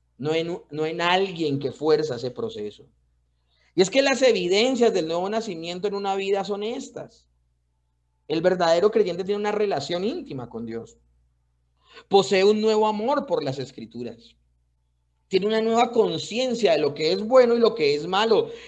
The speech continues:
y por eso mortifica el pecado, y posee un deseo profundo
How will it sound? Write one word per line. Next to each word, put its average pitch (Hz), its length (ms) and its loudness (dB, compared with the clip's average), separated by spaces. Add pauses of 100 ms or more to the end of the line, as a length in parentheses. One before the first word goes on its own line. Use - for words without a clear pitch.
y 208 140 -2
por 156 300 4
eso 247 360 4
mortifica 170 720 -2
el 135 140 -2
pecado, 110 680 -12 (760)
y 156 120 -8
posee 165 600 -2
un 165 160 -10
deseo 170 500 -4
profundo 147 920 -12